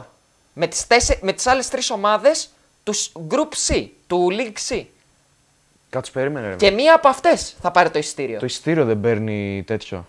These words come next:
Speaker 1: Το ειστήριο
Speaker 2: Όποιος το πάρει και ο δεύτερος, ξέρω εγώ, ο
Speaker 1: Όχι,
Speaker 2: τρίτος.
Speaker 1: το ειστήριο το παίρνει στο Final Four
Speaker 2: Είναι ο πρώτος από κάθε κατηγορία.
Speaker 1: ο πρώτος από κάθε κατηγορία το παίρνει
Speaker 2: Ναι.
Speaker 1: σίγουρα, ακριβώς.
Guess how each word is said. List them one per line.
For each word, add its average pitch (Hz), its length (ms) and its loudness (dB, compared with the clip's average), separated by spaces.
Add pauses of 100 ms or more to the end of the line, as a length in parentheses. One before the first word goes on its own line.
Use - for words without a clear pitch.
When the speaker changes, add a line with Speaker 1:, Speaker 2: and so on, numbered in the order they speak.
(180)
Speaker 1:
Το 156 100 -4
ειστήριο 247 420 2
Speaker 2:
Όποιος - 380 -4
το 120 120 -2
πάρει 120 320 4
και 110 220 0
ο 110 120 0
δεύτερος, 113 400 -2
ξέρω 110 220 0
εγώ, 254 140 10
ο - 20 8
Speaker 1:
Όχι, 190 80 8
Speaker 2:
τρίτος. 110 280 -4
Speaker 1:
το 139 60 -6
ειστήριο 220 400 0
το 208 220 0
παίρνει 214 580 0 (260)
στο - 260 -8
Final 247 260 4
Four - 140 -6
Speaker 2:
Είναι 175 300 6
ο 160 80 2
πρώτος 131 280 0
από 120 140 -4
κάθε 113 160 0
κατηγορία. 107 520 -2
Speaker 1:
ο 180 100 8
πρώτος 294 440 4
από 240 140 -6
κάθε 302 220 0
κατηγορία 247 400 4
το 226 80 -2
παίρνει 214 280 0
Speaker 2:
Ναι. 120 60 -4
Speaker 1:
σίγουρα, 185 380 2
ακριβώς. 170 800 4